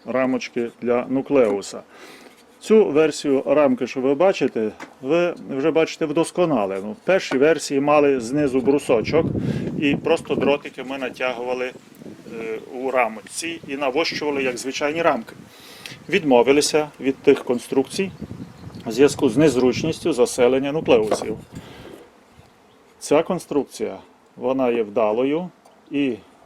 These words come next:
вона переходить фактично зараз із конструкції в конструкцію, залишається базовою для інших нуклеусів теж. Характеристика цього нуклеуса,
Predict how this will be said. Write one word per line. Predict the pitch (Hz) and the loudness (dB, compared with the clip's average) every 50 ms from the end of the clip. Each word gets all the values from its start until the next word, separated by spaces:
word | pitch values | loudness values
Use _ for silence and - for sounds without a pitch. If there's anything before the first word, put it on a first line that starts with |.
| _ _ _ _ _ _ | _ _ _ _ _ _
вона | 117 127 131 131 120 | -6 -2 -2 -2 -2
переходить | - - 123 123 123 110 - - 123 120 120 147 151 147 | 0 0 0 0 0 -4 -4 -2 -2 0 0 -2 -4 -4
фактично | - - 135 131 _ - 139 131 - - 143 131 | -6 -8 -8 -6 _ -8 -8 -8 -6 -10 -10 -6
зараз | 101 117 117 113 117 143 147 - | -2 -2 0 0 0 -2 -4 -6
із | 139 120 - | -10 -12 -10
конструкції | _ 131 120 - _ 139 127 107 - - 120 | _ -12 -12 -8 _ -8 -8 -8 -8 -10 -10
в | 113 | -8
конструкцію, | - 117 113 107 - - 113 127 127 - - 160 151 | -8 -8 -10 -10 -10 -10 -10 -10 -10 -10 -8 -8 -6
залишається | 117 117 110 107 104 - - 123 127 127 135 131 - 123 | -4 -4 -4 -4 -6 -6 -4 -2 -2 -2 -2 -4 -6 -8
базовою | 123 101 113 110 104 101 110 123 127 139 143 147 151 139 | -6 -4 -2 -4 -4 -4 -6 -4 -4 -2 -4 -4 -6 -6
для | 113 107 120 123 120 - | -4 -2 -2 -2 -4 -6
інших | 135 131 123 123 - - 135 123 - | -8 -8 -8 -8 -8 -8 -10 -8 -8
нуклеусів | 135 123 - 117 113 107 107 107 - - 131 123 | -12 -10 -8 -6 -6 -6 -6 -8 -8 -10 -12 -4
теж. | - 123 - - - - - - - - - - - - - - - - - - - - - - - - - _ - _ - - - - - - - _ _ _ _ _ _ - _ | -4 -4 -4 -4 -12 -12 -12 -12 -8 -10 -10 -10 -10 -18 -18 -12 -10 -8 -8 -8 -10 -14 -16 -16 -16 -20 -20 _ -20 _ -18 -18 -16 -16 -18 -18 -20 _ _ _ _ _ _ -18 _
Характеристика | - 151 156 - - 180 190 175 - - 175 139 170 160 | -2 -2 -2 -2 -4 -6 -6 -6 -6 -8 -6 -4 -4 -4
цього | - - 175 151 165 | -2 -2 -2 -2 -2
нуклеуса, | 165 156 175 170 165 160 156 147 - - 156 151 147 139 | -4 -4 -2 0 2 2 2 0 -2 -2 0 0 0 0